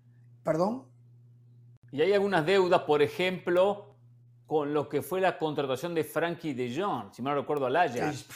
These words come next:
Speaker 2: O sea, estamos
Speaker 1: Ya
Speaker 2: hablando
Speaker 1: está
Speaker 2: de no
Speaker 1: como la tercera
Speaker 2: contratación.
Speaker 1: temporada, ¿no?
Speaker 2: Claro, no hace un año, dos años, hace ya unos cuantos tiempos.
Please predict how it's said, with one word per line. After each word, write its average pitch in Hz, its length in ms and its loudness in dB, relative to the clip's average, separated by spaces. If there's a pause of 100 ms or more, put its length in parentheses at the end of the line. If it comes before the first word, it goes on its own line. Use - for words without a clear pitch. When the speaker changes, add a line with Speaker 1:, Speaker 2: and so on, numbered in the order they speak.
(140)
Speaker 2:
O - 40 -20
sea, 139 160 -2
estamos 170 300 0
Speaker 1:
Ya 165 60 -2
Speaker 2:
hablando 190 200 6
Speaker 1:
está 151 140 8
Speaker 2:
de - 60 0
no 233 80 6
Speaker 1:
como 208 100 8
la 202 140 8
tercera 185 180 4
Speaker 2:
contratación. 208 360 8
Speaker 1:
temporada, 214 440 6
¿no? 294 340 -2 (360)
Speaker 2:
Claro, 180 720 4 (160)
no 175 200 2
hace 208 220 0
un 160 160 -4
año, 175 220 -2
dos 151 140 -4
años, 151 200 -8
hace 175 340 -8
ya 180 120 0
unos 165 260 -6
cuantos 180 240 -4
tiempos. 160 340 -4